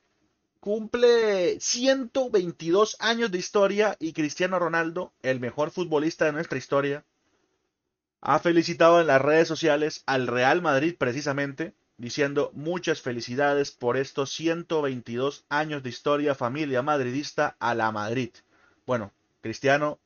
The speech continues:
gracias por la felicitación. Cinco Champions, obviamente ganó cuatro con el Madrid. Y gracias por todo lo que nos diste. También Sergio Ramos, sin Sergio tampoco hubiéramos conseguido las tres seguidas.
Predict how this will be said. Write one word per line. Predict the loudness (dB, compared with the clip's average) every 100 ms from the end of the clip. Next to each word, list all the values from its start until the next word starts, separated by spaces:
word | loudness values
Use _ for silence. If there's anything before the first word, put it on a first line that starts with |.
| -2
gracias | 0 0 -2 -8 -18 _
por | -4
la | -2 -2
felicitación. | -6 -6 -6 -6 -6 -8 -12 _ _ _ _ _ _
Cinco | -6 -4 -4 0 2 2
Champions, | 4 2 2 -6 -6
obviamente | -2 2 2 0 -2 0
ganó | 0 -4
cuatro | 0 2 2 0
con | -4
el | -2
Madrid. | -4 -4 -6 _ _ _ _ _ _
Y | -4
gracias | 0 0 -2
por | -4
todo | 0 0
lo | 0
que | -2
nos | -2
diste. | -4 -4 -8 -10 _ _
También | -4 -2 2 0 0 -4 _ _ _ _ _ _
Sergio | 0 6 6 6 2
Ramos, | 2 0 -4 -10 -12
sin | -6 -4 -2
Sergio | 0 0 0
tampoco | -2 -4 -8 -2
hubiéramos | -2 -2
conseguido | -6 -6 -4 -2 -2
las | -2
tres | -4 -4
seguidas. | -6 -4 -6 -8